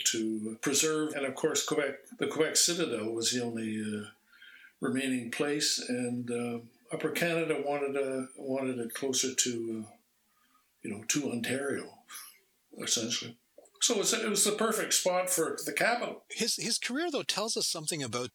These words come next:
Speaker 2: business and about business quality. Uh, you know, he, again, he's, he's ridiculously wealthy, but what does this tell us about the ingredients for success,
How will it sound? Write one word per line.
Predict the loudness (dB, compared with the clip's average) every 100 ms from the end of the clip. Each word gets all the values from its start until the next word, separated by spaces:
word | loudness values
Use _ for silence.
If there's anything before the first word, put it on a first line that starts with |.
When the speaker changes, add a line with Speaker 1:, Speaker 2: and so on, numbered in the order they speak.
| -4
Speaker 2:
business | -2 -2 -4 -4 -4 -2 -2
and | -2
about | -2 -4 -4 -4
business | -2 0 -2 -4
quality. | -8 -6 -4 -2 -4 -6 -8 -16 -16 -18 _ -8
Uh, | -6
you | -4
know, | -4
he, | -4 -4
again, | -2 -2 -2
he's, | -2 -2 -2
he's | -4 -2 -2 -4 -6
ridiculously | -4 -4 -2 -2 -2 -4 -2 -2 -2 -4 -6 _ -20 -10
wealthy, | -2 0 0 -2 -6 -8 -10 -20 -20 -18 -16 -16 -8 -4
but | -2
what | -2 -2
does | 0
this | 0 0
tell | -2 -2 -2
us | -2 -2
about | -2 -4 -6 -4
the | -4
ingredients | -2 -2 -2 -2 -2 -2 -2
for | -2 -2
success, | -2 -2 -2 -2 -4 -2 -2 -2 -6